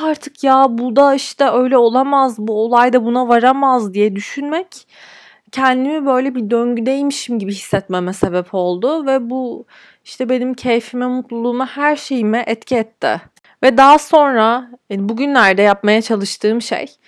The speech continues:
"Ben bu durumu nasıl çözebilirim?" Çünkü artık gerçekten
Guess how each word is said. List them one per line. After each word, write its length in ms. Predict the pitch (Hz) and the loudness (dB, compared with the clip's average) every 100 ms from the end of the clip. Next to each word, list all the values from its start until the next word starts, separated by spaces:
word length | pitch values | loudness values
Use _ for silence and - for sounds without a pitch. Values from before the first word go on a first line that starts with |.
| _ _ _ | _ _ _
"Ben 260 | 254 269 294 | 2 4 2
bu 140 | 269 | 0
durumu 340 | 240 254 247 262 | 0 0 -2 -2
nasıl 240 | 269 269 | -4 -6
çözebilirim?" 720 | 262 240 202 190 180 175 196 240 | -2 0 2 2 0 -4 -4 -6
Çünkü 240 | - 233 - | -6 -2 2
artık 320 | 220 220 - | 0 -2 0
gerçekten 800 | 214 208 233 262 254 208 190 | 4 4 2 -2 -2 -4 -4